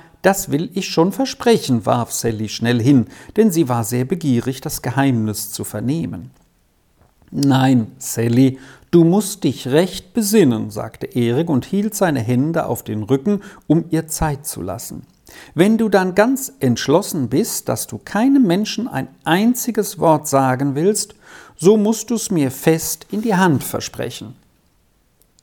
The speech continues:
Sally war durchaus entschlossen. „Gib mir nur die Hand, Erik“, drängte sie. „So, ich verspreche dir,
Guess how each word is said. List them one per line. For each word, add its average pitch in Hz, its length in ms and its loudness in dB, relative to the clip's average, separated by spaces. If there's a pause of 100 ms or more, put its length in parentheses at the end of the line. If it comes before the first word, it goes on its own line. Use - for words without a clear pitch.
(140)
Sally 185 540 -2 (140)
war 127 180 0
durchaus 175 880 -2
entschlossen. - 680 -10 (760)
„Gib 277 260 2
mir 247 220 6
nur 208 220 2
die 214 160 -2
Hand, 139 340 -2
Erik“, 110 460 -6
drängte 117 420 -2
sie. 113 300 0 (180)
„So, 185 320 4 (140)
ich - 180 -2
verspreche 147 580 -2
dir, 180 260 2